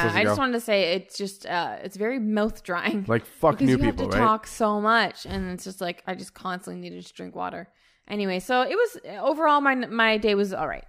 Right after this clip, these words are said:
Speaker 2: It was nothing special, nothing bad.
Speaker 1: Average.
Speaker 2: Average, well, slow, but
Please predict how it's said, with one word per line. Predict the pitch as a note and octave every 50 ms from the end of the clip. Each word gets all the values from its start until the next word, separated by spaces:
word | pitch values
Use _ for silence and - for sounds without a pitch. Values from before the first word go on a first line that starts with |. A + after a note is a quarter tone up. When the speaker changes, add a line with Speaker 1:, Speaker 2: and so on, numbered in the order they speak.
| - - - - _
Speaker 2:
It | - F#3+
was | F3+ F3+ F#3 - - - - _ _ -
nothing | G#3 G#3 G3+ G3+
special, | G3+ - - D#4+ D#4 - D4+ C4+ C4+ C4+
nothing | C4 A#3+ A#3 A#3 A3 A3
bad. | G#3 G3 - G3+ F#3+ F3 E3+ F3 E3+ E3+ F3+ F#3 - _ _ _ _ _ _ _ _ _ -
Speaker 1:
Average. | - - F#2+ F#2 F2 F2+ E2 D#2 - - - - - - - -
Speaker 2:
Average, | A#3+ A3+ A3+ A3 G#3+ A#3 A#3 A3+ A3 A3 G#3+ - - - - - - - - _ _ _ _ -
well, | - A3+ A3 G#3+ G#3 G#3+
slow, | G#3+ - - C4+ C4 A3+ F3+ E3 E3 F3 G3 G#3
but | G3+ E3+ D#3 -